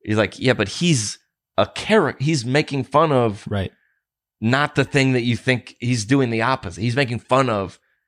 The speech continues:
Speaker 1: he's saying the things to expose how insane it is."
Speaker 2: Why do you think Stephen Colbert didn't get trashed by the right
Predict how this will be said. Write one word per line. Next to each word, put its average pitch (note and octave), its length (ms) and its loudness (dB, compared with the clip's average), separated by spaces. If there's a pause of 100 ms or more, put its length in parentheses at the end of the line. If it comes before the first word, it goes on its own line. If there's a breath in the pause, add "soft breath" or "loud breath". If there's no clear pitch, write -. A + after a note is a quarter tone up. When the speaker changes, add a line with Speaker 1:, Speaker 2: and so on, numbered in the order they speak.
Speaker 1:
he's C3 260 2
saying C3+ 320 2
the A#2 80 2
things A#2 400 0
to A2 160 0
expose A2 560 0
how G2+ 200 2
insane C#3 460 -2
it A1+ 140 -12
is." - 340 -18 (340)
Speaker 2:
Why C3+ 120 2
do F#3+ 60 2
you A3+ 100 0
think G#3 220 -2
Stephen E3+ 280 -2
Colbert C#3 360 2
didn't A2 300 2
get A2 300 0 (960)
trashed G#2+ 640 2
by G2+ 640 2 (240)
the A#2 100 2
right G2 280 0